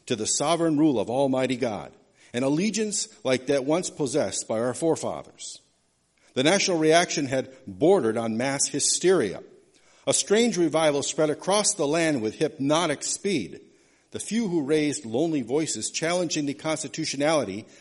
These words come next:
of such a church and state amalgamation were quickly threatened and mysteriously silenced. When we awakened one morning soon after and discovered a scarlet cross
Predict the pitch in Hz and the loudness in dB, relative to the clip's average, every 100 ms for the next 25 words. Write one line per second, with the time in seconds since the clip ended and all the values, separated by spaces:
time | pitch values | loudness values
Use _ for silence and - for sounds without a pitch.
0 | - 107 - 165 143 - - 180 127 - | -10 -4 -2 -2 -4 -4 0 0 0 -6
1 | 120 - - 160 - 127 123 110 175 - | -4 -4 -2 -4 -2 -2 0 0 0 0
2 | 85 - - _ _ _ 143 - 196 202 | -6 -12 -20 _ _ _ -10 -4 -4 -4
3 | - 202 - 160 - 80 87 _ - 101 | -6 -10 -4 -4 -4 -14 -20 _ -8 -6
4 | 104 - 135 135 131 - 127 123 - - | -2 -2 -2 -4 -6 -8 -12 -14 -14 -10
5 | - 92 - - - - - _ _ _ | -8 -8 -12 -18 -18 -18 -20 _ _ _
6 | _ _ _ _ _ _ _ _ _ _ | _ _ _ _ _ _ _ _ _ _
7 | _ 113 123 156 147 170 170 127 113 107 | _ -4 0 0 2 0 -2 -4 -4 -4
8 | 104 110 110 107 - 143 135 131 135 123 | -4 -4 -6 -6 -4 -2 -2 -4 -6 -6
9 | 120 98 - - 147 139 107 - - 139 | -6 -6 -6 -2 -2 -2 -4 -4 -4 -4
10 | 123 - - 139 120 - - | -4 -8 -8 -8 -6 -8 -12